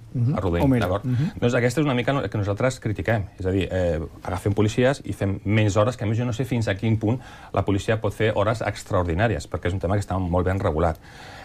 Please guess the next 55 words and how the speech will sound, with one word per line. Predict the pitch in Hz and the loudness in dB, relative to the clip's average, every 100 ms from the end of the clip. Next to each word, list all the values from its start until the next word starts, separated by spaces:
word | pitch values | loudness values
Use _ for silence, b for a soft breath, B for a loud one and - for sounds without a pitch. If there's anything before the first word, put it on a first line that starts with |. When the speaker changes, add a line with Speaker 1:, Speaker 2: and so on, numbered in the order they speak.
| B - | B -2
Speaker 2:
Eh, | 120 123 117 113 | 2 4 4 -2
això | 113 156 | -2 -4
és | |
el | 180 | -2
que | 147 | 0
jo | |
veig | 127 135 | 2 0
des | 135 | 0
de | 101 | 0
dins, | 117 - - - | -2 -6 -18 -8
i | 90 | -6
això | 98 | -2
és | 117 | -4
el | 127 | 0
que | |
veig | 113 120 - | 0 0 0
nosaltres | 107 104 113 110 | 2 2 0 0
posem | 107 104 | -2 0
a | 95 | -2
dins | 98 92 | -2 0
del, | 98 87 - | 0 0 -2
del | 90 | -2
nostre | 92 - 98 | -2 0 0
programa, | 90 90 92 80 | 2 2 0 -2
perquè | 85 87 | -2 0
veiem | 87 92 | 0 2
que | |
aquesta | 98 95 92 | 2 2 0
dinàmica | 90 95 98 101 | 0 0 0 0
no | 90 90 85 | 0 2 2
és | 82 | 0
la | 80 | -2
millor. | 80 82 - - - | -4 -6 -12 -12 -2
Speaker 1:
Mhm. | 117 107 131 - B B B B - - | 0 0 -2 -8 B B B B -8 0
Em, | 131 120 120 - 101 69 127 | 2 2 0 -6 -10 -6 -2
vostès, | 120 - 147 202 | -2 0 0 2
el | 135 113 110 107 | 0 2 2 2
P | 113 110 | 0 2
P | 120 117 113 | 4 4 2
i | 110 | 0
Vox, | 127 - - - - - _ _ - | 0 -2 -14 -20 -20 -20 _ _ -6
sou | 123 123 | 0 2
els | 131 | 2
únics | 143 - | 0 -2
que | 127 | -4
proposeu | 110 120 110 107 131 | -2 -2 0 2 2
la | 127 | 0
creació, | 110 110 104 123 127 - | 0 -2 -2 0 -2 -2
i | 131 | -2
a | |
més | 107 | 2
us | 107 | 2
que | 110 | 2
ho | 98 | 0
poseu | 110 101 101 | 2 2 0